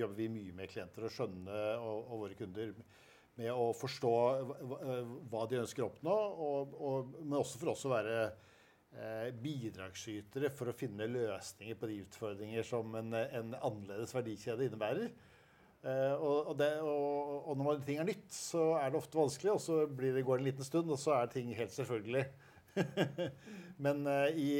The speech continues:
den fasen vi er nå, så er det, er, er det ganske, er det mange utfordringer, morsomme og spennende utfordringer, eh, som, eh,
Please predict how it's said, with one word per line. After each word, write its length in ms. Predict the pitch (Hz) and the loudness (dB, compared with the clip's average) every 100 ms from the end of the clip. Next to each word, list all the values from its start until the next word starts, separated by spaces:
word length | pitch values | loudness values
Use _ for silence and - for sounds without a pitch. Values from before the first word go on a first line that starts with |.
| 147 | 6
den 140 | 139 139 | 6 6
fasen 240 | 143 139 | 4 2
vi 60 | 151 | 4
er 40 | |
nå, 80 | 220 | 6
så 160 | 214 196 120 | 6 6 6
er 80 | |
det, 100 | 131 | 6
er, 480 | 135 143 147 143 127 | 4 4 4 2 -2
er 200 | 135 127 | -2 -2
det 100 | 190 | -2
ganske, 340 | 240 147 160 156 151 151 151 | -4 2 2 4 2 -2 -8
er 160 | 131 | -6
det 100 | 135 | -4
mange 300 | 214 160 139 120 | -2 0 0 -2
utfordringer, 760 | - 127 113 117 120 135 131 160 | -2 2 2 2 0 2 2 0
morsomme 480 | 151 135 123 113 180 | -4 0 0 2 2
og 140 | 208 | 2
spennende 340 | - 160 113 120 | 4 4 4 -2
utfordringer, 580 | 107 - 110 123 180 185 | -4 -2 -2 -2 0 2
eh, 380 | 165 156 151 147 | 2 2 2 0
som, 320 | 135 143 139 139 | 0 0 0 0
eh, 400 | 139 131 127 - | 2 2 0 -10